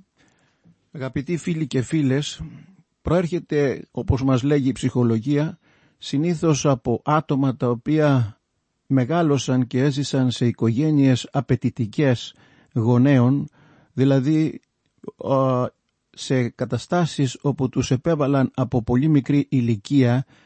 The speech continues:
να κερδίσουν πραγματικά στον αγώνα της ζωής τους, να αποκτήσουν δηλαδή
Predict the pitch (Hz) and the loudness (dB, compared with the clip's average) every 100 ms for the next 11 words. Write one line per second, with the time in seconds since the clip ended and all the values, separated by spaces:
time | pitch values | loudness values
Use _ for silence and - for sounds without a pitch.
0 | _ _ - 127 131 127 - - - 127 | _ _ 0 4 4 2 -2 -6 0 0
1 | 110 139 165 - 151 131 117 - 123 117 | 0 0 0 2 2 2 0 -2 -2 0
2 | 123 123 110 160 156 139 - _ _ _ | -2 -2 -4 0 0 -2 -8 _ _ _
3 | _ _ _ _ - - 127 127 131 160 | _ _ _ _ -4 2 2 0 0 0
4 | 143 120 113 _ _ _ _ _ - 131 | 0 -2 -8 _ _ _ _ _ -4 -2
5 | 120 127 139 - 170 175 - _ _ _ | 0 -2 -2 -2 -4 -4 -6 _ _ _
6 | _ _ _ _ _ _ - 147 147 139 | _ _ _ _ _ _ -2 0 0 0
7 | 131 113 _ _ _ 135 - 127 - 180 | -2 -6 _ _ _ -6 -4 -8 -6 -6
8 | 170 147 139 139 131 139 151 | -6 -6 -4 -4 -4 -2 -4